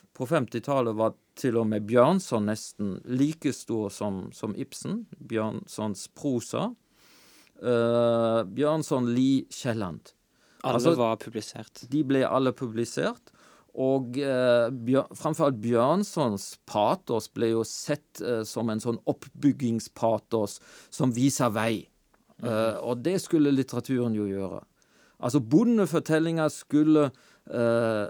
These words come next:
Speaker 1: eh, bønder i, eh, i provinsen lese og lære,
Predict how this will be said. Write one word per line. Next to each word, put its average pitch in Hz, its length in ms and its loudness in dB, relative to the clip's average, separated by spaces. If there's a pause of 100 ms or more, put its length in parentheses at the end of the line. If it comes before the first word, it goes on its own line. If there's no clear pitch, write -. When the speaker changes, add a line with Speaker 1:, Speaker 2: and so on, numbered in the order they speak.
(140)
Speaker 1:
eh, 85 560 -6
bønder 131 640 0
i, 110 400 -2
eh, 98 220 -2 (180)
i 135 80 -4
provinsen 139 760 0
lese 151 540 2 (460)
og 127 120 4
lære, 120 1080 2